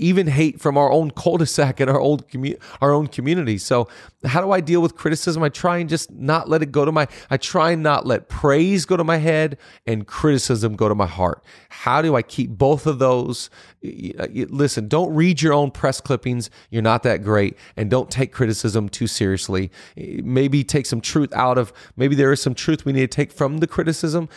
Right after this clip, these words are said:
But if not, just haters are going to hate. I'm not driven by what they say. I've gotta be driven by my values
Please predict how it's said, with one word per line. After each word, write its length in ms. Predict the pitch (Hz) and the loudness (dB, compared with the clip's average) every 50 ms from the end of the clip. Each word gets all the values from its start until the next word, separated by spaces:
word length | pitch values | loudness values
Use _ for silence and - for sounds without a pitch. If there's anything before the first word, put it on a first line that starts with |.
| - - - | -16 -8 -2
But 100 | - 185 | 0 0
if 120 | 180 - | 0 0
not, 260 | 190 196 190 185 - | 2 0 2 2 0
just 300 | - 190 196 - - _ - - - - _ _ - - - | 0 -2 -2 -2 -6 _ -20 -20 -20 -20 _ _ -20 -16 -12
haters 600 | - - 151 175 185 170 185 180 180 160 - - - _ _ - - _ - | -4 -2 0 2 4 4 4 4 4 2 -2 -6 -8 _ _ -20 -20 _ -4
are 100 | - 160 | -2 -2
going 360 | 151 135 135 139 139 143 139 135 | -2 0 2 2 2 2 2 0
to 60 | 131 | 0
hate. 420 | 101 110 123 127 120 113 - - - _ - - _ _ - | 0 0 2 2 2 2 0 -6 -14 _ -20 -20 _ _ -12
I'm 140 | - - 135 | -6 -2 0
not 200 | 151 147 - 147 | 0 0 0 -2
driven 640 | 120 120 117 135 143 139 123 139 127 127 131 113 - - - _ _ _ - | -4 0 2 2 2 4 2 0 0 -2 -4 -6 -8 -10 -18 _ _ _ 0
by 220 | 135 123 117 113 | 2 4 4 4
what 240 | 107 113 113 101 - | 4 2 2 2 2
they 160 | 113 110 117 | 2 2 2
say. 420 | - - - 120 107 104 98 - - | 0 0 0 2 2 2 0 -2 -4
I've 100 | 110 104 | -4 0
gotta 180 | 120 123 120 117 | 0 2 2 2
be 120 | 117 113 | 0 -2
driven 460 | 101 - - 117 117 107 117 117 117 | -4 -2 0 0 2 2 2 0 0
by 200 | 95 98 92 92 | 0 -2 0 -2
my 220 | 92 90 87 85 76 | -2 -2 -2 -2 -2
values 720 | 71 - 101 98 120 143 156 160 165 175 175 170 143 | 0 2 2 2 2 2 0 0 0 0 -2 -2 -4